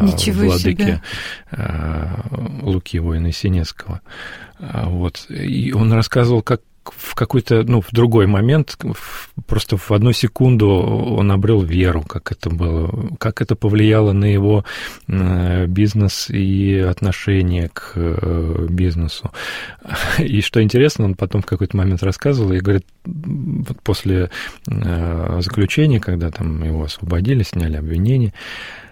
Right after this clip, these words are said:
Speaker 2: говорит, я решил, спрячусь в монастырь, но мне не дали. Я потом об-, обсуждал с, э, супругой своей эту программу. Я говорю, вот есть люди, у которых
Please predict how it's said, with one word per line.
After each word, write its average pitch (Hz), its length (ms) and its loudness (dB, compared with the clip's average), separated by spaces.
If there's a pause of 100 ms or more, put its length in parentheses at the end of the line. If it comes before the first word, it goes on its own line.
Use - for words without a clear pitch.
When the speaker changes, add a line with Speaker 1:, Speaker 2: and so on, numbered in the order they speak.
(140)
Speaker 2:
говорит, - 140 -8
я 127 140 6
решил, 113 720 2
спрячусь 131 540 2
в - 60 -14
монастырь, 98 720 2 (520)
но 104 200 0
мне 113 240 4
не 98 200 4
дали. 87 340 2 (320)
Я - 180 4
потом 117 360 2
об-, - 220 -2
обсуждал 117 600 2
с, - 340 -8
э, 95 540 2
супругой 139 460 0
своей 90 360 0
эту - 120 -6
программу. 110 560 0 (260)
Я 110 80 -2
говорю, 104 260 4
вот 110 180 0 (100)
есть 117 320 0
люди, 165 460 4 (680)
у 120 80 -4
которых 185 580 0